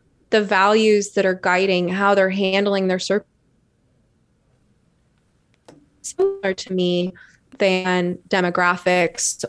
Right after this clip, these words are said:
or their cultural interests or things like that. And so I, uh, I, I use this insight to help my clients develop better filters for dealing with criticism. So,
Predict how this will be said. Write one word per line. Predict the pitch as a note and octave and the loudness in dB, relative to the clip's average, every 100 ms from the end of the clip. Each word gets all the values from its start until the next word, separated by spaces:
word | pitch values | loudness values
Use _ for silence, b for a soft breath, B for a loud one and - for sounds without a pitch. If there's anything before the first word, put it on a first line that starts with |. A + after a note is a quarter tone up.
| - | -2
or | F#3 F3+ F3 F3 F3 - _ - | 0 2 2 0 -2 -4 _ -4
their | F3 | -4
cultural | - G3 - F#3+ - | -2 -4 -2 -4 0
interests | A#3+ A#3 - G#3 G3 - - - | 0 0 0 0 0 -4 -6 -4
or | F#3 | -2
things | F#3 F3+ F3 | -2 -4 -4
like | D#3+ - - | -6 -4 -4
that. | - - B B B B | -4 -4 B B B B
And | G3 G3 F#3+ | -2 0 0
so | - G3 F#3+ F#3+ - - | 2 4 4 2 0 -4
I, | F#3+ F#3+ F#3+ F#3 F#3 - - | -2 0 2 0 -4 -8 -6
uh, | F3+ F3 - - | -4 -2 -4 -6
I, | - A3 A3 - | -2 0 -2 -4
I | - | -2
use | A3 A3+ B3+ B3 | 0 4 2 2
this | G#3+ - | -4 -2
insight | F3+ E3+ - E3 E3+ - _ _ _ _ _ _ _ _ - | -4 -4 -2 0 0 -4 _ _ _ _ _ _ _ _ -10
to | - | -2
help | G3+ G3 - - _ | 0 0 0 -6 _
my | F#3 | -4
clients | F3 - F#3 F3+ F3 - | -2 0 0 0 -2 -4
develop | F#3+ F3+ E3+ - | -2 0 0 0
better | F3+ E3 E3+ | -2 0 -2
filters | - E3 - F3 F3 | -2 -4 0 -2 -2
for | F3+ | -4
dealing | E3+ D#3+ E3 | -2 -2 -2
with | E3 - | -4 -6
criticism. | - F3 F3+ G#3+ A3+ C4+ C#4 | -8 -6 -2 -2 0 0 -2
So, | - F3 E3+ E3+ | 0 2 2 0